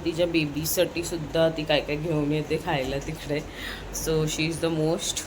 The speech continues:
beautiful mother like our mothers. आपल्या आया अजून काय जास्तच हे असतात, पण ती सुद्धा एक आई आहे आणि तिला कळतं की तिच्या बेबीजला काय फीडिंग करावी लागते वगैरे and all. So मी दाखवलीच तुम्हाला, ती वहिनीची कॅट आहे, माझी नाही आहे. तर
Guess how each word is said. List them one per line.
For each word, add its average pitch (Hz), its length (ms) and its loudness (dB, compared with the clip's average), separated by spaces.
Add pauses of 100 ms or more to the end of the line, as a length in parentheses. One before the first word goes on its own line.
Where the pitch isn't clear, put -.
(280)
beautiful 151 360 2
mother 147 300 2
like 143 280 2
our 131 160 2
mothers. 135 420 -2 (500)
आपल्या 202 360 4
आया 147 240 6
अजून 156 260 2
काय 156 140 2
जास्तच 151 440 0
हे 170 100 2
असतात, 143 340 0
पण 147 180 -6
ती 156 360 -4
सुद्धा 147 300 -4
एक 147 240 2
आई 143 220 2
आहे 147 260 4
आणि 151 200 4
तिला 151 260 2
कळतं 147 340 0
की 147 100 2
तिच्या 147 200 4
बेबीजला 143 520 -2
काय 143 280 0
फीडिंग 139 360 -4
करावी 135 420 -2
लागते 135 300 -6
वगैरे 135 540 -4
and 139 100 -6
all. 123 160 -4 (760)
So 135 240 2
मी 147 100 2
दाखवलीच 143 580 -2
तुम्हाला, 131 280 -4
ती 165 160 -6
वहिनीची 160 460 0
कॅट 135 280 4
आहे, 147 200 -2
माझी 143 280 -2
नाही 226 280 2
आहे. 160 680 -2 (680)
तर 139 340 2